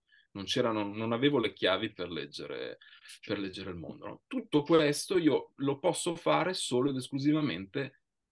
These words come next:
a frammenti, perché non ho una storia continua, no?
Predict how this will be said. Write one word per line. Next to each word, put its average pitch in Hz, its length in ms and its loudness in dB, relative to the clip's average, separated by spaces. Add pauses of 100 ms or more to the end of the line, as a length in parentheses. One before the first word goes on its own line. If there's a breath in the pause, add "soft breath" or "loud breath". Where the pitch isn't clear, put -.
(100)
a 131 40 -4
frammenti, 139 680 -4
perché - 260 -4
non 160 140 -4
ho 208 80 -10
una 190 160 -8
storia 95 440 -10
continua, 87 480 -16 (1000)
no? 127 280 -10